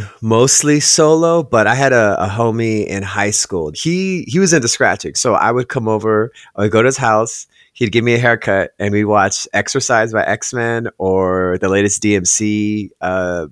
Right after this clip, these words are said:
battle video. Um, eh, yeah, he was, like, my one buddy. And when we went to college, he went to, like, a nice, really great school, and I didn't go to college until much years later. I s-, super got into, like, music and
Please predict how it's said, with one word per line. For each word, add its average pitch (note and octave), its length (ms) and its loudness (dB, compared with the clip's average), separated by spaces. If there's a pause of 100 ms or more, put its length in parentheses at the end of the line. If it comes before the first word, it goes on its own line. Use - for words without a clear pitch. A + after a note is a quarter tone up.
battle G#2 300 0
video. G#2 640 -2 (760)
Um, F2 680 -4 (160)
eh, F#2+ 60 -8 (100)
yeah, A2 340 2 (140)
he C3+ 80 2
was, D#3+ 140 4
like, C#3+ 100 4
my B2 120 2
one G#2+ 260 2
buddy. G2+ 440 0 (320)
And A#2+ 100 0
when B2+ 80 4
we - 20 4
went B2+ 120 2
to A2 80 -4
college, A2+ 800 0 (280)
he - 120 2
went F3+ 160 4
to, C3 100 4
like, G2 180 0
a F2 220 -2
nice, F#2 340 -4
really F#2 180 -2
great F2 200 -4
school, F2 260 -4
and E2+ 100 -4
I F2 80 -4
didn't F2 200 -6
go E2 100 -6
to E2 80 -6
college D#2+ 300 -6
until E2 240 -10
much D#2 280 -10
years D2+ 200 -8
later. D#2+ 360 -6 (340)
I G#2+ 120 2
s-, A2 140 0
super G2 500 -4
got F2+ 200 -2
into, F2 240 -8
like, C2+ 260 -10 (180)
music E2+ 640 -10
and D2+ 440 -12